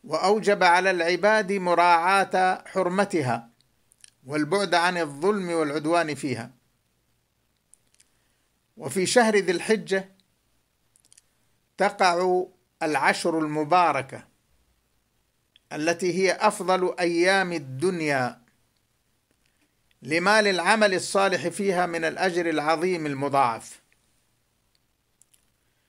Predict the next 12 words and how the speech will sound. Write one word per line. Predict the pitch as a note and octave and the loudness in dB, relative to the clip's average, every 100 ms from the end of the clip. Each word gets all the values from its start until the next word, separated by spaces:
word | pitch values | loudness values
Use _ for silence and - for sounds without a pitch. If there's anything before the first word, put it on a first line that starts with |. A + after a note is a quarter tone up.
| _ _ _ _ _ _ - | _ _ _ _ _ _ -4
وقلنا | D#3+ - C4 A#3+ A3+ A3+ | 0 2 2 4 2 2
إن | A3+ G#3+ | 0 0
من | G3 | 0
أول | F#3+ A#3 A#3 G3 F3+ | 2 4 4 4 2
ما | F#3 F#3 | 2 2
ينبغي | F#3+ F#3 A#3 G#3+ | 0 0 0 0
الحرص | F#3 A3+ G#3+ - | -2 -2 -2 -2
عليه | F#3 F3 F3+ G3+ F#3+ F3+ | 0 2 2 2 0 -2
في | F#3+ F3+ | -2 0
هذه | G#3 G3+ F#3+ | 0 0 -2
الأيام | F3 E3 F3+ G3 G3+ | -2 -2 0 0 0
العشر | F#3+ F3 G#3 A3 A3+ | -2 -2 0 -2 -4